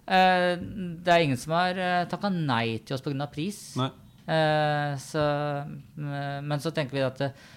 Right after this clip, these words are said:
Speaker 1: vi kan ikke, eh, ta for mye betalt heller. Vi forklarer, da, da skal vi, eh, ta kontakt med hver enkelt foredragsholdere. Hvis det er ti foredragsholdere,
Speaker 2: Mm.
Speaker 1: så er det x minutter ganger ti.
Speaker 2: Mm.
Speaker 1: Eh, og, og så er det jo sånn at vi kan ikke bare sette av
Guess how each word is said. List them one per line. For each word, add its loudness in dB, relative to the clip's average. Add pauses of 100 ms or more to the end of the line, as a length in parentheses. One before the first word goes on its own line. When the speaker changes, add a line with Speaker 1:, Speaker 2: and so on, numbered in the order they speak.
Speaker 1:
vi 0
kan 4
ikke, -2 (280)
eh, 0 (100)
ta 2
for 2
mye 2
betalt 0
heller. 0
Vi -2
forklarer, 2 (280)
da, 6
da 2
skal -2
vi, 2 (180)
eh, 0
ta -4
kontakt -2
med -2
hver 6
enkelt -2
foredragsholdere. 2
Hvis -4
det -2
er -14
ti -2
foredragsholdere, 0 (160)
Speaker 2:
Mm. -4
Speaker 1:
så 2
er 4
det 2 (100)
x -14
minutter -4
ganger -2
ti. -2 (140)
Speaker 2:
Mm. -6
Speaker 1:
Eh, 2
og, -4 (140)
og -4
så -2
er 2
det -2
jo -6
sånn -2
at -12
vi -2
kan 0
ikke -10
bare 2
sette -4
av -2